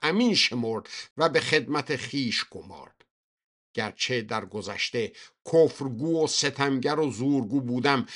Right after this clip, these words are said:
لیکن بر من رحم شد، چرا که از روی جهالت در بی ایمانی عمل می‌کردم. اما فیض خداوند ما بر من به فراوانی جاری گشت با ایمان و محبتی که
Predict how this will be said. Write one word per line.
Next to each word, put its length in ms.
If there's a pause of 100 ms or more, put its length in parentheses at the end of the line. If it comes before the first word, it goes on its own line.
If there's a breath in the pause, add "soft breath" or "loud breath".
(140 loud breath)
لیکن 560
بر 180
من 420
رحم 360
شد، 200 (180 loud breath)
چرا 340
که 240
از 140
روی 420
جهالت 840 (240 loud breath)
در 200
بی 320
ایمانی 520
عمل 280
می‌کردم. 580 (680)
اما 380
فیض 440
خداوند 680
ما 240
بر 240
من 300
به 100
فراوانی 840
جاری 400
گشت 500
با 300
ایمان 460
و 60
محبتی 680
که 300